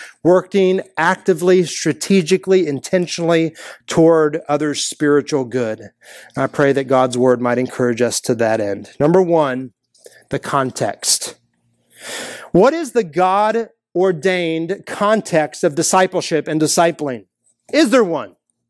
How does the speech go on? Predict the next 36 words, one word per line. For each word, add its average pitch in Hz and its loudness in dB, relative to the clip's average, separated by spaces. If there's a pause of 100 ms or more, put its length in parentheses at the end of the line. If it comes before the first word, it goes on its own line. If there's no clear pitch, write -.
(720)
Uh, 160 2
so 190 0
much 190 0
of 160 -4
the 165 -4
ethos 165 0
of 147 -6
today's 156 2
American 156 0
Christianity 151 0
seems 160 0
to 147 0 (300)
promote 180 2
the 156 -2
tailoring 190 0
of 139 -2
one's 165 0
following 165 2
Jesus 151 0
to 165 0 (180)
however 196 2
best 185 -6
fits 185 -4
the 170 -2
individual. 135 -4 (1600)
I 147 2
run 151 4
into 147 0
professing 143 0
believers 139 2
all 151 2
the 143 -4
time, 127 -6
seriously, 131 -2
in 127 -4
Goodyear, 127 0